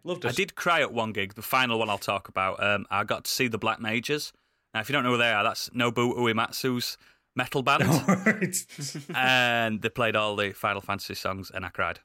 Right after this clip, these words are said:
Speaker 1: I was gonna say, did they do One Wing Angel?
Speaker 2: <laughs> Yeah. I cried my eyes out. They, they, get, they, get, they get other singers on, 'cause none of them are singers. They're just,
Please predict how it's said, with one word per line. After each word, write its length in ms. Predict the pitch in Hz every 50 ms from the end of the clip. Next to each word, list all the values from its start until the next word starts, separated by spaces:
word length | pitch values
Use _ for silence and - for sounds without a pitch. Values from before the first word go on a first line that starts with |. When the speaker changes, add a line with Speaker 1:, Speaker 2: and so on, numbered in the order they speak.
| _ -
Speaker 1:
I 40 | -
was 80 | 127 113
gonna 100 | 139 135
say, 160 | 117 147 147
did 160 | 123 135 131
they 60 | 131
do 180 | 127 123 131 131
One 140 | 131 131 127
Wing 160 | 127 127 123
Angel? 440 | 123 120 117 110 104 107 107 - _ -
Speaker 2:
<laughs> 40 | 233
Yeah. 300 | - 135 117 101 - 302 _ _ _ _ _ _ _
I 60 | - -
cried 240 | - 202 175 147
my 80 | - -
eyes 260 | - 160 190 214 180
out. 300 | 170 147 120 107 - - -
They, 120 | 139 - - - - -
they, 100 | - 185
get, 120 | 185 208 185
they, 80 | 185 180
get, 140 | 156 175 160
they 60 | 170
get 140 | 156 165 160
other 180 | 143 131 120 120
singers 320 | - - 127 113 107 98
on, 120 | 95 101
'cause 180 | - - - - -
none 240 | - 110 117 117 120
of 60 | 113 101
them 120 | 98 95
are 40 | 101
singers. 420 | - - 113 101 87 85 - - _ _ _ _ _
They're 100 | - 113
just, 200 | 120 117 - -